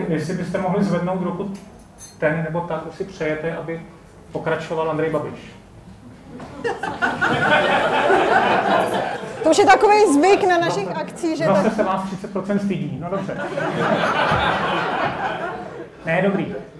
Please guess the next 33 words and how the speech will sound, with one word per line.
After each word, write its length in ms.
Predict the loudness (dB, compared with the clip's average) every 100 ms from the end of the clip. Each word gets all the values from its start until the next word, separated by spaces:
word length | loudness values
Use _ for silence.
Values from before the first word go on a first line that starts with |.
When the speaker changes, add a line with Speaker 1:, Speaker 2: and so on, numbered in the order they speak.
| -20 -18 -4
Speaker 1:
Chápu, 380 | 2 4 6 4
jste 160 | 4 0
tady 200 | -2 -2
všichni, 260 | -2 -4
kteří 240 | -4 -2 -4
si 100 | -4
přejete 320 | 2 2 2
změnu. 360 | 0 0 -2 -6 0
Tak, 260 | 0 0 -8 -14 -18 -18 -10 -6
kdo 220 | -2 0
byste 260 | 2 2 0
byli 200 | -2 0
rádi, 360 | 2 2 0 -4
aby 180 | -4
to 140 | -4 -2
byl, 400 | 2 4 2 2
eh, 440 | 0 0 0 -2 -2
uvážlivý 880 | -2 -2 -2 -4 -6 -8 -6 -8 -10 -14 -12
profesor 460 | -10 -8 -8 -8 -8
Fiala? 360 | -6 -6 -6 -10 -14 -20 -20 -20 -20 _ _ -20 -20 -20 -20 -20 -20 -20 -20 -20 -20 -20 -20 -20 -20 -18 -18 -18 -14
Jasně. 540 | -10 -10 -8 -6 -6 -8 -12 -14 -18 -20 -20 -20 -8
No, 340 | -4 -2 -2 -2
a 120 | -2
kdo 320 | 0 2 2
byste 260 | 2 -6 -8
si 120 | -8
přáli, 260 | -4 -2
aby 100 | -2
to 60 | -2
byl 180 | -2 -2
energický 520 | -2 -4 -4 -6 -8
Ivan 200 | -6 -4
Bartoš? 360 | -4 -2 -2